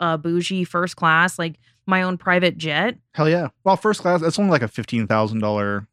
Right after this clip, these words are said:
Speaker 2: like, ticket
Speaker 1: Yeah, I'm
Speaker 2: for an
Speaker 1: never gonna do
Speaker 2: international
Speaker 1: that.
Speaker 2: flight.
Speaker 1: I'm too
Speaker 2: It's not
Speaker 1: cheap.
Speaker 2: too bad.
Speaker 1: Nope. Too cheap over here. I'm not doing it. So I don't, I'll just look at it in pictures, I guess, because I can barely handle Florida. I could probably handle it if it was in gaps. So, like, I could handle, like,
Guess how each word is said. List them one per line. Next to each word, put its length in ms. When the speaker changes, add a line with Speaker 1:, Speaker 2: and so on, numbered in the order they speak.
Speaker 2:
like, 220
ticket 360
Speaker 1:
Yeah, 180
I'm 60
Speaker 2:
for 60
an 40
Speaker 1:
never 220
gonna 160
do 80
Speaker 2:
international 80
Speaker 1:
that. 140
Speaker 2:
flight. 80
Speaker 1:
I'm 100
too 160
Speaker 2:
It's 180
not 100
Speaker 1:
cheap. 80
Speaker 2:
too 100
bad. 280
Speaker 1:
Nope. 260
Too 180
cheap 300
over 260
here. 280
I'm 180
not 220
doing 260
it. 220
So 200
I 140
don't, 320
I'll 180
just 200
look 180
at 80
it 120
in 120
pictures, 400
I 80
guess, 360
because 220
I 120
can 120
barely 280
handle 240
Florida. 500
I 140
could 200
probably 340
handle 300
it 100
if 120
it 120
was 140
in 160
gaps. 380
So, 160
like, 380
I 120
could 140
handle, 320
like, 320